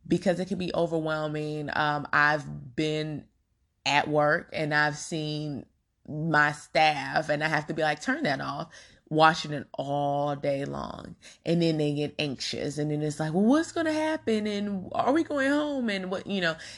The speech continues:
and so you have to turn that off for your health and well-being. Get the information that you need and then step away. Um, I know something healthy that I do. I set limits on my social media, period,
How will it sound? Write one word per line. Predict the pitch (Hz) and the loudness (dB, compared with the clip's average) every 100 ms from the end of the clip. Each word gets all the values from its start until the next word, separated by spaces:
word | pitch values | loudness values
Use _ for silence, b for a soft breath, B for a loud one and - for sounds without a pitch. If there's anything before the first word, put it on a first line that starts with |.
| - | -6
and | 180 180 | -4 -2
so | 175 | 0
you | 170 175 | 0 0
have | 180 131 156 - | 0 0 0 -2
to | 156 151 | -6 -6
turn | - - 160 160 | -6 -6 -4 -2
that | 151 147 | -4 -2
off | 143 143 147 - | -2 -2 -6 -2
for | 156 | 0
your | 147 143 147 165 156 147 147 151 b b | 0 0 0 0 0 -2 -4 -12 b b
health | - 156 156 | 0 0 0
and | 151 147 | -6 -6
well-being. | 143 147 147 147 - - 196 b b b | -6 -6 -6 -8 -12 -18 -18 b b b
Get | 165 156 | -4 -4
the | - | -4
information | 175 170 165 160 - 160 | -6 -4 -6 -6 -6 -6
that | 160 - | -6 -6
you | 160 | -6
need | 147 151 151 - | -6 -4 -6 -6
and | 143 143 | -8 -6
then | 143 | -8
step | - - 151 - | -12 -8 -6 -6
away. | 50 50 - - - B B B B | -10 -12 -14 -16 -20 B B B B
Um, | - 147 - - - _ _ - | -4 -2 -4 -10 -16 _ _ 2
I | 165 | 2
know | 170 160 | 2 -2
something | 180 170 160 | -4 -6 -4
healthy | 165 165 156 | -4 -4 -2
that | 151 | -2
I | 147 | -2
do. | 156 | -2
I | 160 | -4
set | 170 202 - | -2 -4 -2
limits | 147 160 156 151 | -2 -2 -4 -6
on | 151 | -6
my | 147 | -6
social | 160 147 147 | -6 -6 -6
media, | 147 143 139 - - | -4 -2 -4 -6 -8
period, | - 156 131 - | -4 -2 -4 -10